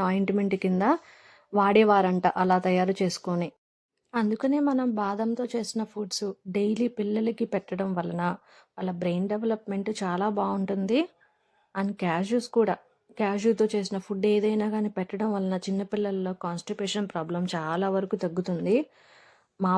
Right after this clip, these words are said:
బాబుకైతే క్యాష్యూస్ ప్రతిరోజు పెడుతూ ఉంటాము. వాడికి కాన్‌స్టిపేషన్ ప్రాబ్లం అయితే చాలా వరకు క్లియర్ అయింది. వాడు చాలా హ్యాపీగా తింటుంటాడు. ఇష్టంగా క్యాష్యూస్తో చేసిన ఐటమ్స్ అన్నీ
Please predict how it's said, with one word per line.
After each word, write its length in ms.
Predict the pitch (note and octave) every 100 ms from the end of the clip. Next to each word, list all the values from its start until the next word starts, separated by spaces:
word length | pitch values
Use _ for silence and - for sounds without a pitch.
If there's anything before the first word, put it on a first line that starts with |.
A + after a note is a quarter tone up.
| G3
బాబుకైతే 580 | G#3+ A3 A#3+ A#3 A#3 B3+ B3+
క్యాష్యూస్ 360 | A3+ A3 G#3+ A3+ -
ప్రతిరోజు 580 | G3+ A3 G#3+ A3+ A3+ A#3
పెడుతూ 340 | A3 G3 A#3+ A#3+
ఉంటాము. 460 | A3 G3 F3+ F#3+ A3
వాడికి 380 | G#3+ G3 G3 G#3 G#3 G3 G3
కాన్‌స్టిపేషన్ 640 | F#3 F3+ - G3 G3 A3 G#3+
ప్రాబ్లం 340 | F#3 F3+ G3+ G3 G3+
అయితే 160 | G3+ G3
చాలా 280 | F#3 F3+ G#3
వరకు 300 | G#3+ G#3 G3+ G#3+ G#3
క్లియర్ 280 | G3+ G3 G3+
అయింది. 340 | F#3+ F3+ F#3+ C#4 - - - -
వాడు 160 | G3+ F#3
చాలా 220 | G#3 G3+ F#3
హ్యాపీగా 400 | F#3+ F#3+ A3+ A3+ A3
తింటుంటాడు. 540 | G#3+ G#3 G3 F#3+ F#3+ F#3+
ఇష్టంగా 420 | - G#3 G3+ G#3 G3 F#3+
క్యాష్యూస్తో 480 | F#3 F#3+ F#3+ -
చేసిన 340 | G3 F#3+ F3+ F3+ F3
ఐటమ్స్ 340 | F#3 G3 F#3+
అన్నీ 300 | F#3+ G3 G#3+